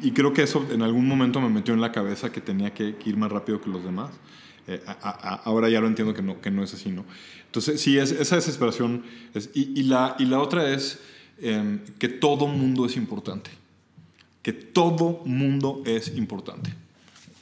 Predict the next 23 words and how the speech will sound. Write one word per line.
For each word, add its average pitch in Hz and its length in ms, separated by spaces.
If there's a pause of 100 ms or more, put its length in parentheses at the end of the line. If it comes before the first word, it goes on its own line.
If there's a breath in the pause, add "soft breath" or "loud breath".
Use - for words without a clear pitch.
(260 loud breath)
Todo 170 360
mundo 143 340
que 143 100
se - 100
te - 160
cruza 123 440
es 113 340
igual 127 500
de 156 40
importante 120 520
que 117 100
el - 60
que - 60
se - 80
te 107 40
va 104 120
a - 40
cruzar 156 480
o 110 80
el 92 80
que 101 120
se 101 180
cruzó. 104 400